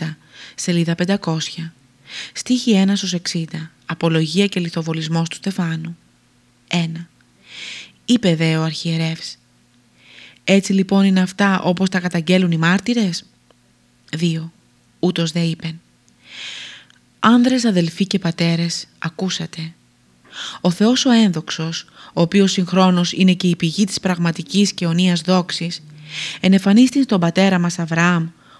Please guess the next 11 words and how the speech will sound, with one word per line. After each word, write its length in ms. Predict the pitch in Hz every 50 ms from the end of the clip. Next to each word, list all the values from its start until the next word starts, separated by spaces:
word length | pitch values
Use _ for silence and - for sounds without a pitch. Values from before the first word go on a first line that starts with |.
| _ -
όταν 220 | 175 175 185 185
ήτο 200 | 190 196 190 190
ακόμη 340 | 175 170 - 190 190 190 190
στη 140 | 185 185 175
Μεσοποταμίον, 840 | 175 170 - 165 165 165 - 160 170 185 190 180 165 165 170 170 -
προτού 240 | - 165 170 - 196
να 80 | 190
κατοικήσει 580 | 185 190 170 - 165 - - 175 175 165 - 170
ούτως 300 | 165 165 165 170 165 -
εν 260 | - - 165 170 165
Χαράν.» 520 | 165 - 165 165 165 160 165 165 160 165